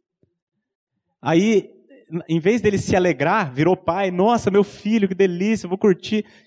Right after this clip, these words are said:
Ele fala assim, "Não, não, não, isso aí é natural, todo homem tem filho, então, meu, não fica se empolgando muito, porque se você perder, você vai, você vai ficar triste demais." Então a vida deles era assim. Ou, por exemplo, você tá assim e tua mãe morre. Aí você vai chorar. Não, não chora não, velho.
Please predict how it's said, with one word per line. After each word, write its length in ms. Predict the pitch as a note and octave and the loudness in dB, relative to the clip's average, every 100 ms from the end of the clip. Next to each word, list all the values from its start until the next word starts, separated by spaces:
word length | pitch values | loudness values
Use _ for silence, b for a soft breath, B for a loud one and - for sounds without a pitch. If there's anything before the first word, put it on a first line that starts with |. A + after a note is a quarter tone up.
| b | b
Ele 120 | D3 | -4
fala 140 | D#3+ D#3 | -2 -4
assim, 140 | - | -2
"Não, 220 | A#2+ A2 | 0 2
não, 100 | C#3 | 2
não, 360 | D3 B2+ G#2 - | 0 -2 -4 -12
isso 160 | - - | -10 -4
aí 200 | B2+ E3+ | -2 0
é 80 | C3+ | 0
natural, 600 | D#3 F3 B2 B2+ F#2+ _ | 0 2 2 0 -6 _
todo 160 | B2+ C#3 | -4 -2
homem 180 | B2 | -2
tem 140 | A2+ G2 | -4 -10
filho, 280 | - A2 C#3 | -10 -10 -8
então, 220 | - C3+ | -8 -10
meu, 260 | C3+ E2+ - _ _ - | -10 -14 -18 _ _ -14
não 80 | |
fica 220 | A2 A3 E3 | -8 -4 -4
se 100 | D3 | -4
empolgando 380 | C3 A2 A2+ | -2 0 0
muito, 220 | G#2+ F3 - | 2 0 0
porque 160 | - | -8
se 60 | D3 | -10
você 180 | D3 D#3 | -6 -2
perder, 240 | D3 C3 | 0 0
você 160 | D3+ D#3 | -2 -4
vai, 100 | - | -8
você 140 | - | -10
vai 100 | C#3+ | -6
ficar 140 | D3 E3 | -6 -4
triste 300 | - E3+ - | -2 -4 -4
demais." 520 | F3+ D3 C3 - - _ _ _ _ _ _ _ _ _ - | -6 -6 -8 -14 -20 _ _ _ _ _ _ _ _ _ -12
Então 200 | - G3+ | -2 0
a 40 | |
vida 200 | F#3 G3+ | 0 0
deles 260 | F#3+ F#3+ F#3+ | 2 2 2
era 160 | G#3+ | 2
assim. 360 | A3+ - G3+ F#3 - b | 2 0 -2 -2 -6 b
Ou, 140 | G#3 | 0
por 100 | G#3+ | 2
exemplo, 200 | G3 G3 | 0 0
você 140 | G#3+ | -2
tá 140 | G3+ G3 | 0 0
assim 280 | G3+ - A3+ | 0 -2 -2
e 60 | |
tua 160 | A3 A3 | 0 0
mãe 200 | G3+ A3 | 2 2
morre. 480 | G3 F3+ D3 A2+ F#2+ _ _ _ _ _ _ _ - | 2 2 0 -4 -10 _ _ _ _ _ _ _ -6
Aí 140 | D3 | -4
você 140 | E3+ G3+ | 0 0
vai 160 | F#3+ | 0
chorar. 400 | G3 - F#3+ F#3+ | -2 0 0 2
Não, 200 | D3+ C#3+ | 0 0
não 40 | G3 | -2
chora 320 | - C#3 F3+ | -2 -2 -2
não, 160 | G#3 A3+ | -2 -4
velho. 320 | A#2+ F2+ | -6 -8